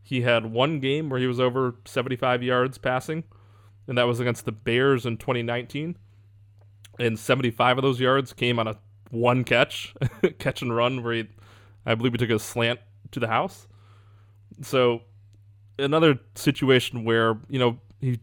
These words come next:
probably didn't have the best quarterback play around him, but, mm, he hasn't really impressed without Stafford. And then after that, you know, there's a jumble of, uh, mediocre tight ends like Pettigrew, Ebron, and Hawkinson,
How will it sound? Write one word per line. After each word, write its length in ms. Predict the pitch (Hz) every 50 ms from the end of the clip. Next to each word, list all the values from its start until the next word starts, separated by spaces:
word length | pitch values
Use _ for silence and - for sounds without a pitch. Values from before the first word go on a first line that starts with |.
| - -
probably 200 | - 104 107 107
didn't 120 | 113 110
have 80 | 113 110
the 60 | 110
best 200 | 117 113 107 -
quarterback 360 | - 131 117 107 113 110 -
play 120 | - 113 110
around 340 | 107 113 120 131 135 131
him, 280 | 123 123 117 113 113 - - - - - - - - - _ - - - - - - - - - -
but, 440 | 247 240 240 226 226 - - - 208
mm, 400 | 220 220 220 220 214 202 180 - - - - - - - -
he 200 | 190 196 170 180 -
hasn't 260 | 156 170 160 160 160
really 180 | 151 147 143 135
impressed 440 | 123 117 - - 127 113 - - 123
without 260 | 117 117 110 98 -
Stafford. 420 | - 120 104 107 - - 113 - - - - - - - - - - - - - - - - - -
And 180 | 135 131 135
then 340 | 135 127 127 123 123 123 - - -
after 260 | 135 139 139 - 135
that, 360 | 123 143 139 127 - - - - - - -
you 100 | 143 123
know, 100 | 120 117
there's 200 | 117 117 117 123
a 40 |
jumble 380 | 117 117 - 123 120 120 117 117
of, 140 | 113 110 110 - - - - - - - - -
uh, 340 | - 107 104 98 98 95 101 113 120 - - _ _ _ - - -
mediocre 520 | 139 123 123 123 123 120 120 113 - 120
tight 240 | 110 127 120 117 117
ends 240 | 120 123 127 123 117
like 200 | 110 107 - -
Pettigrew, 440 | - 120 120 117 110 120 120 117 110
Ebron, 540 | - 113 117 117 113 - 123 120 113 117 113
and 100 | 113 113
Hawkinson, 580 | - 117 113 117 - 135 123 - 151 156 170